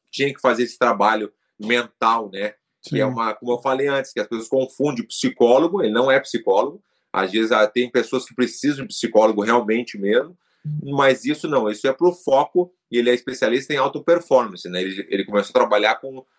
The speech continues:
Speaker 1: com empresas, ele trabalha com empresas, né?
Speaker 2: Sim.
Speaker 1: Com líderes de empresa, ele faz tu liderar a situação. Eu acho que todo mundo precisa fazer um pouco disso, sim. Não digo fazer com o Eric, com ele em si, mas acho que fazer um trabalho esse aí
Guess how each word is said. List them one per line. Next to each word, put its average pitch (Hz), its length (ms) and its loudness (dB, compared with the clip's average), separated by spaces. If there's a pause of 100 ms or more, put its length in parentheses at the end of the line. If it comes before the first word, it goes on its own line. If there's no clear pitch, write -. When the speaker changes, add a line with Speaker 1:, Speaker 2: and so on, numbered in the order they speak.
(220)
Speaker 1:
com 120 200 2
empresas, 135 600 2
ele 101 120 0
trabalha 104 360 2
com 127 140 -8
empresas, 104 640 0
né? 104 180 -2
Speaker 2:
Sim. 123 280 -6
Speaker 1:
Com 90 140 -6
líderes 107 520 2
de 101 100 -14
empresa, 104 520 -2 (360)
ele 95 180 -2
faz 117 220 0
tu 139 100 0
liderar 127 580 4 (160)
a 127 140 -2
situação. 131 640 -4 (380)
Eu 110 160 0
acho 127 140 -4
que 123 80 -12
todo 151 240 -2
mundo 156 160 -8
precisa 120 360 -4
fazer 107 260 0
um 104 100 -8
pouco 104 240 -4
disso, 98 220 -8
sim. 85 220 -8
Não 110 300 -2
digo 107 400 0
fazer 98 240 -2
com 113 220 2
o 104 80 6
Eric, 107 240 2
com 98 200 -2
ele 107 160 0
em 98 160 -10
si, 110 240 -4
mas 120 160 4
acho 113 140 -6
que - 80 -20
fazer 113 160 0
um 117 80 -6
trabalho 110 380 0
esse 107 160 -6
aí 107 260 -2